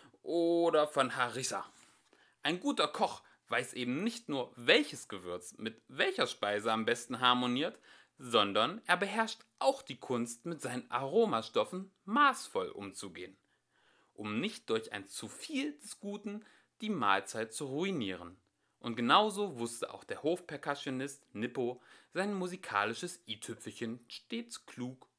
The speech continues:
und sparsam zu dosieren. Wenn überhaupt jemand mal ein offenes Wort mit dem König über dessen rhythmische Schlampereien hätte sprechen müssen, dann Nippo.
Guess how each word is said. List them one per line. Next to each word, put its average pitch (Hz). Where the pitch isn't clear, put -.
und 277
sparsam 95
zu 95
dosieren. 90
Wenn 196
überhaupt 180
jemand 101
mal 101
ein 113
offenes 226
Wort 110
mit 104
dem 113
König 147
über 131
dessen 208
rhythmische 175
Schlampereien 143
hätte 107
sprechen 117
müssen, 117
dann 113
Nippo. 98